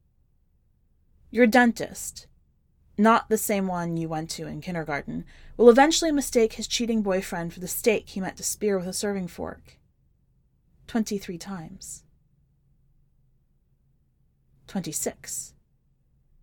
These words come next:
Your murderer buys you a corgi puppy without consulting you, and you both know you can't refuse such an apology gift.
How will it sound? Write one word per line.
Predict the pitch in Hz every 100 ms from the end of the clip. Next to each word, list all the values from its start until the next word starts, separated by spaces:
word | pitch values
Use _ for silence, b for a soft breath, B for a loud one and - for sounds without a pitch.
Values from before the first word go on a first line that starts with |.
| _ _ _ _ _ -
Your | 233 254
murderer | 262 285 233 190
buys | 170 185 196 190
you | 185
a | 170
corgi | - 208 196 170
puppy | - 214 214 160
without | 160 185 -
consulting | - 185 196 202 202 175
you, | 156 160 -
and | 196
you | 190
both | 185 208 226 -
know | 202 190
you | 180
can't | - 190 190
refuse | 175 - 240 220
such | 196
an | 185
apology | 175 185 196 180
gift. | 147 160 196 - -